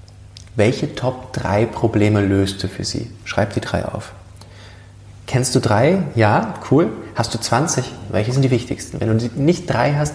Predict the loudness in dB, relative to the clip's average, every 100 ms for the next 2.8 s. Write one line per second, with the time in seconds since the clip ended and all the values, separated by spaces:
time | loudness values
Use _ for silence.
0 | -6 -4 -2 -2 -4 -6 -12 -16 -16 -16
1 | -16 -16 -18 -20 -2 4 4 4 0 2
2 | 2 2 -4 0 0 2 0 -2